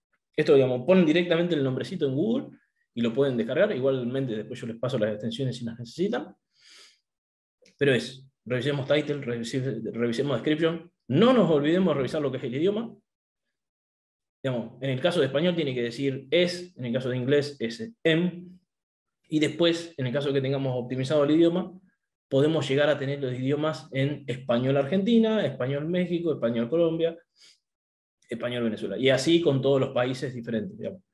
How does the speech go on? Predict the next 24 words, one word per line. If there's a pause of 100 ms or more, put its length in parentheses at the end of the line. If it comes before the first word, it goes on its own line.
(140)
Acá
no
traje
más
ejemplos
porque
no
me
entraban
en
la
presentación, (420)
pero
eso
lo
googlean
cuál
es
el
idioma,
pero
suele
ser
la,